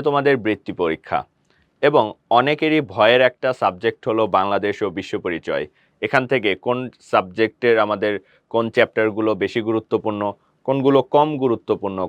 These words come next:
কোথায় থেকে এমসিকিউ বেশি আসে, কোথায় থেকে সিকিউ বেশি আসে। So overall তোমাদের সব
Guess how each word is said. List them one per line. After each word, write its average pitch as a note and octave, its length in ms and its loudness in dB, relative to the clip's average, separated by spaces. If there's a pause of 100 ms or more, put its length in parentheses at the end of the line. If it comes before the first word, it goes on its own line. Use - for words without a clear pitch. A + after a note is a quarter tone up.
কোথায় A2 280 -2
থেকে G#2+ 160 0 (180)
এমসিকিউ A#2 460 -2 (120)
বেশি G#2+ 180 0 (120)
আসে, G2+ 200 -2 (420)
কোথায় A#2+ 280 2
থেকে B2 160 -2 (140)
সিকিউ C#3+ 320 0 (120)
বেশি G#2 200 0 (140)
আসে। D#2+ 200 -12 (400)
So C3 80 0 (200)
overall F3 420 2 (120)
তোমাদের C#3 320 0 (100)
সব B2+ 160 2